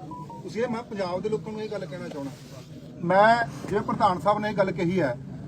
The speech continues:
ਤੁਸੀਂ ਪਿਛਲੇ ਸਮੇਂ ਦੇ ਵਿੱਚ, ਪਿਛਲੇ ਲੰਮੇ ਸਮੇਂ ਤੋਂ, ਜਦੋਂ ਤੋਂ ਮੈਂ ਇਹ, ਜਦੋਂ ਤੋਂ ਹੁਣ ਮੈਂ ਇੱਧਰ ਨੂੰ ਤੁਰਿਆ, ਮੇਰਾ ਇੱਕ ਵੀ ਕੋਈ ਇਹੋ ਜਿਹਾ ਕੰਮ ਦਿਖਾ ਦਿਓ ਜਿਹਦੇ ਵਿੱਚ ਮੈਂ ਉਸ ਅਕਾਲ ਪੁਰਖ ਵਾਹਿਗੁਰੂ ਨੂੰ ਜਾਣ ਕੇ ਕਹਿਣਾ, ਕਿਉਂਕਿ ਮੇਰਾ ਤਾਂ ਉਸ ਦੇ ਵਿੱਚ ਅਟੁੱਟ ਵਿਸ਼ਵਾਸ ਹੈ।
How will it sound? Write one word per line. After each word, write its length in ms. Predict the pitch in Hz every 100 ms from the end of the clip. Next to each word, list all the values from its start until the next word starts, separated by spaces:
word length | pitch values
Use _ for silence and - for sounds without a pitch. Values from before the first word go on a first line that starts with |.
| -
ਤੁਸੀਂ 420 | - - 262 277 262 - - - - - 233
ਪਿਛਲੇ 300 | 226 277 277
ਸਮੇਂ 260 | 233 233
ਦੇ 100 | 220
ਵਿੱਚ, 220 | 202 185 - -
ਪਿਛਲੇ 220 | 226 277
ਲੰਮੇ 240 | 240 - -
ਸਮੇਂ 240 | 220 202
ਤੋਂ, 140 | - - - - - -
ਜਦੋਂ 160 | 170 214
ਤੋਂ 120 | 208
ਮੈਂ 280 | 214 196 208 208 - -
ਇਹ, 200 | 190 202
ਜਦੋਂ 240 | 202 160 196
ਤੋਂ 100 | 196
ਹੁਣ 120 | 190
ਮੈਂ 100 | 196
ਇੱਧਰ 140 | 190 254
ਨੂੰ 120 | 220
ਤੁਰਿਆ, 260 | 190 156 127 - - -
ਮੇਰਾ 160 | 208 247 254
ਇੱਕ 180 | 240 311
ਵੀ 140 | 302
ਕੋਈ 140 | 294 277
ਇਹੋ 160 | 214
ਜਿਹਾ 100 | 233
ਕੰਮ 220 | 220 208 202
ਦਿਖਾ 220 | 202 196
ਦਿਓ 100 | 190
ਜਿਹਦੇ 260 | 180 190 233
ਵਿੱਚ 220 | 185 -
ਮੈਂ 160 | 190 196 196
ਉਸ 200 | 202 214
ਅਕਾਲ 280 | 160 180
ਪੁਰਖ 240 | 175 190 185
ਵਾਹਿਗੁਰੂ 260 | 175 160
ਨੂੰ 100 | 180
ਜਾਣ 200 | 156 160
ਕੇ 100 | 165
ਕਹਿਣਾ, 240 | 165 160 214
ਕਿਉਂਕਿ 260 | 202 190
ਮੇਰਾ 180 | 214 180
ਤਾਂ 80 | 185
ਉਸ 120 | 170
ਦੇ 60 | 175
ਵਿੱਚ 140 | 170
ਅਟੁੱਟ 280 | 175 170 -
ਵਿਸ਼ਵਾਸ 400 | 156 151 156 139
ਹੈ। 100 | 190